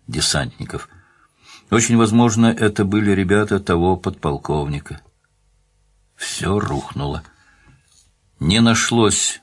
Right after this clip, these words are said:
молодого корсиканца, способного без оглядки рявкнуть:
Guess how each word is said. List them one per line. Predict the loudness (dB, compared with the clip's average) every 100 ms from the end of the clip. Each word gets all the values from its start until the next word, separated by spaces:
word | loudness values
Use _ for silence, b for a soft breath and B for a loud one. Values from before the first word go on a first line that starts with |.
| -6
молодого | -2 0 0 0 0
корсиканца, | -2 -4 -4 -2 0 0 0 -4
способного | -6 -4 -2 -2 0 0 -2
без | 0 0 2
оглядки | 0 0 0 0 -2 -6 -4 -4 -8
рявкнуть: | -8 -4 -2 -4 -8 -12 -12 -14 -20